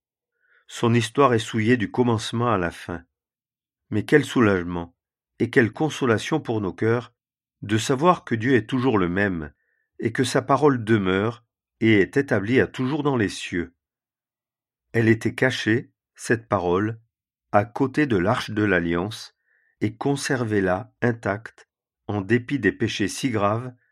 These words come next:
et de la folie du peuple. C'est ce qui donne en tout temps du repos à nos cœurs en face des manquements de l'homme, de la décadence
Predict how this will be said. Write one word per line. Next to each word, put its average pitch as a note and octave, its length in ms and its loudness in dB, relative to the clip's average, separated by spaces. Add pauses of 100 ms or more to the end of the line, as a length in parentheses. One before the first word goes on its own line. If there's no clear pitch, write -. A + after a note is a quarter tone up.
(220)
et G#2 100 0
de G2+ 100 2
la E2+ 140 4
folie C3 340 -4
du G2 140 -6
peuple. - 460 -12 (1000)
C'est B2+ 200 0
ce C3 120 -4
qui B2 160 -4
donne B2+ 220 4
en G#2+ 100 0
tout - 160 -6
temps B2 260 -2
du G#2+ 120 -2
repos F#2+ 340 0
à A#2+ 80 4
nos F2+ 160 -2
cœurs G#2+ 380 -2 (260)
en G2 120 -4
face A#2+ 280 0
des F#2+ 140 -2
manquements A2+ 500 -2
de F#2 100 -2
l'homme, G2+ 440 -2 (400)
de G#2 120 -4
la F#2 140 2
décadence G#2+ 840 -2